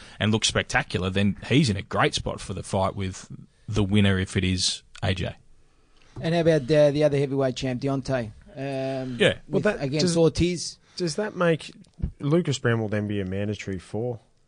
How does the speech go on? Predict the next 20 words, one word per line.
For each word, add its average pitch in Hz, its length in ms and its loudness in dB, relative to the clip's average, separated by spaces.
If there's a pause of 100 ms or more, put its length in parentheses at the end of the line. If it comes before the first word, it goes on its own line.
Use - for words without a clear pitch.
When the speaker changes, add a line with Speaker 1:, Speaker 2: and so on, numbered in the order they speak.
(140)
Speaker 3:
Deontay, 107 560 6
Speaker 1:
Yeah. 90 140 -10
Speaker 3:
yeah, 113 60 -8
so 104 380 -8
Speaker 1:
Well, 123 160 2
yes, 110 420 0
he 98 120 -6
would 104 260 -4
Speaker 3:
Yeah. 90 80 -8
Speaker 1:
be. 95 180 -12
But 107 200 0
then, 98 240 2
you 104 100 4
know, 92 360 0 (100)
if - 400 2 (840)
whatever 95 380 -2
Eddie 92 160 0
wants 95 240 -6
to - 100 -8
do, 101 240 -2